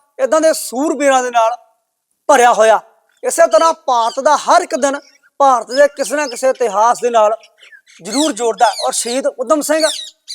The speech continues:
ਇੱਕ ਵੱਖਰੀ ਸ਼ਖਸੀਅਤ ਦੇ ਮਾਲਕ ਸਨ, ਜਿਨ੍ਹਾਂ ਨੇ ਅੱਜ ਤੋਂ ਤਰਾਸੀ ਸਾਲ ਪਹਿਲਾਂ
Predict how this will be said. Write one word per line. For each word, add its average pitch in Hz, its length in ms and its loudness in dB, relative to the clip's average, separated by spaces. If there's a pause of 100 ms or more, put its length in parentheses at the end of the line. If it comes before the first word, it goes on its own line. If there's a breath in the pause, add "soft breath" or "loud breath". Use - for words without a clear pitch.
(280)
ਇੱਕ 247 160 -4 (440)
ਵੱਖਰੀ 285 360 0
ਸ਼ਖਸੀਅਤ 285 520 0
ਦੇ 285 140 0
ਮਾਲਕ 254 300 0
ਸਨ, 269 220 -6
ਜਿਨ੍ਹਾਂ 269 300 0
ਨੇ 277 140 -4 (1080)
ਅੱਜ 254 80 -4
ਤੋਂ - 160 0
ਤਰਾਸੀ 294 500 -2
ਸਾਲ 285 220 2
ਪਹਿਲਾਂ 262 340 0